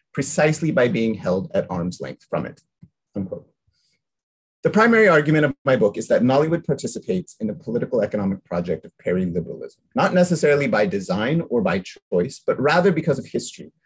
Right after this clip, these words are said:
or how Nollywood came to be and how previous forms of screen media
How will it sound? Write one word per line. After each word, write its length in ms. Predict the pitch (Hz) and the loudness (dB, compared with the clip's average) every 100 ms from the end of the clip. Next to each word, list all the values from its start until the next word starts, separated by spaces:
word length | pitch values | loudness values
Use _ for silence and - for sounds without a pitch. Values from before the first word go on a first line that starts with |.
| _ | _
or 100 | 110 | -10
how 240 | - 170 180 | -2 2 4
Nollywood 480 | 165 151 135 117 | 6 4 2 0
came 260 | - 147 151 | -2 -2 -2
to 120 | 151 | -2
be 340 | 123 117 117 - _ - | -2 0 -2 -6 _ -6
and 80 | |
how 140 | 123 120 | 0 0
previous 420 | - 160 160 160 | 0 0 2 0
forms 320 | - 123 123 | 0 0 0
of 80 | 98 | -6
screen 380 | - 131 131 113 | -10 -2 2 2
media 380 | 104 104 - | 2 0 -2